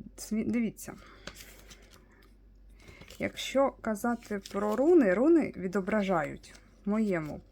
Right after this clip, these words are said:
розумінні м, психологічний стан завжди. Коли я дивлюсь на рунах, це перше психологічний стан.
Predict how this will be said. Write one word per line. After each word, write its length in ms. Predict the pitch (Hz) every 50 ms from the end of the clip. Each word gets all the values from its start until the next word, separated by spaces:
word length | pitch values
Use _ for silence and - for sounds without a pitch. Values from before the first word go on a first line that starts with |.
| - - - _ - - _ _ - - -
розумінні 720 | - 190 190 180 180 190 185 175 170 160 156 165 160 156 175 - - - - -
м, 140 | - - - - - - -
психологічний 760 | - - - 196 - - 226 226 220 254 240 - - 233 220
стан 380 | - - - 196 165 156 170 170
завжди. 460 | 180 208 226 196 170 160 139 135 - - - - - - - - - - - -
Коли 260 | - - 185 196 196
я 80 | 190 175
дивлюсь 420 | 175 180 180 170 170 170 - -
на 120 | 180 156 190
рунах, 260 | 240 302 330 302 -
це 120 | - 180
перше 400 | 175 - 196 220 254 - - 294
психологічний 840 | 285 - - 202 - - 190 196 202 185 190 - - - - - -
стан. 280 | - - - 53 -